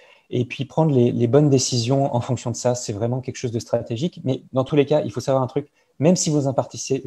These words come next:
impartissez le service soc auprès d'un M S S P, faut savoir qu'il va y avoir, euh,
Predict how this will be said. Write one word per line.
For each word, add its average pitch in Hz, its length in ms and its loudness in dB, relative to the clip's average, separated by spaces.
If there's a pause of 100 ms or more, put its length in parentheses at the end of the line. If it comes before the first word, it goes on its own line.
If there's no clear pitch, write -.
impartissez 120 720 -4
le 127 60 -6
service 110 260 -6
soc - 180 -6
auprès 120 220 -2
d'un 135 100 -2
M 120 120 -2
S 117 120 -4
S - 120 -6
P, 151 180 0 (440)
faut 165 120 4
savoir 143 480 4
qu'il 113 340 -4
va 143 120 8
y 143 80 6
avoir, 120 580 6 (420)
euh, 107 800 4